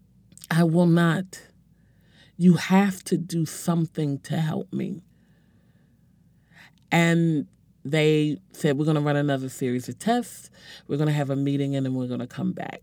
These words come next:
And that's what they did, and they came back, and they said, "We need you to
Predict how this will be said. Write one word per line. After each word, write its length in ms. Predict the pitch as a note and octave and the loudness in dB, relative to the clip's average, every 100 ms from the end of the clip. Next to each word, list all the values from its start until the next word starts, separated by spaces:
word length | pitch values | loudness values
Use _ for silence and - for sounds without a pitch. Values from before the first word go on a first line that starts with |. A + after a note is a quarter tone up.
| - | -10
And 160 | A2+ C#3 | -6 -4
that's 220 | C#3+ - | -4 -6
what 120 | E3 | -2
they 140 | G3 | 0
did, 280 | F#3+ E3 D#3 | 0 0 -2
and 100 | D3+ | -2
they 80 | D3+ | -6
came 320 | D3 C#3+ C#3+ | -6 -6 -6
back, 320 | C#3 C#3+ C#3 - - - - | -6 -6 -6 -10 -18 -20 -10
and 80 | D3 | -2
they 100 | D#3 | -2
said, 260 | D3 D3+ C#3+ | -2 -6 2
"We 160 | G3 | 4
need 360 | B3+ B3 A3+ F#3 | 4 2 0 0
you 100 | F#3+ | 0
to 220 | F#3 F#3 | 0 -8